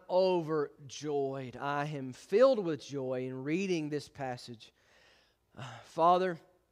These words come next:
even this whole year, if we just stayed right here in these verses, we would not plunge into the depth,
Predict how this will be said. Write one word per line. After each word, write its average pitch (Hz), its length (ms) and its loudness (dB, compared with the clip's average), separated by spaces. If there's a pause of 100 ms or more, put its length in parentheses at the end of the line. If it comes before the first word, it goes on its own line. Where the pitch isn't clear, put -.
(680)
even 156 420 -4
this 165 220 -6
whole 170 260 -2
year, 170 440 0
if 135 180 -8
we 147 100 -4
just 147 280 -8
stayed 156 260 -2
right 175 240 6
here 202 140 2
in 190 80 2
these 170 200 0
verses, 151 380 -4
we 214 180 -4
would 208 220 2
not 190 300 0
plunge 165 400 -2
into 151 160 -4
the 147 100 -10
depth, 160 420 2